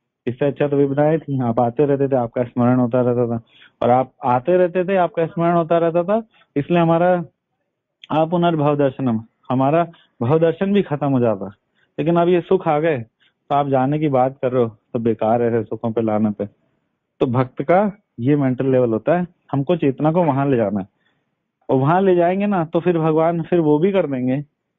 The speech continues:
कि आपको प्रेरणा दे देंगे, कोई आपका पैसा ना खाए, ये ना करे, वो ना करे, but it's Krishna's मर्ज-, it's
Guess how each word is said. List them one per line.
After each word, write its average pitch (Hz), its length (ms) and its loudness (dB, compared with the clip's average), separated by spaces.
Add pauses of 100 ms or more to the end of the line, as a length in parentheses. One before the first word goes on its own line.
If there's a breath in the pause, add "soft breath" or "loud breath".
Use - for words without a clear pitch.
(140)
कि 147 60 -2
आपको 135 200 0
प्रेरणा 143 420 0
दे 131 120 2
देंगे, 120 300 0
कोई 143 160 -2
आपका 120 260 -2
पैसा 117 340 -2
ना 113 140 0
खाए, 110 240 -2
ये 117 140 4
ना 117 120 0
करे, 113 200 0
वो 113 180 2
ना 120 140 -2
करे, 120 280 -2 (320 loud breath)
but 165 120 0
it's 175 440 -2
Krishna's 151 680 0 (220)
मर्ज-, 123 260 0
it's 139 260 -6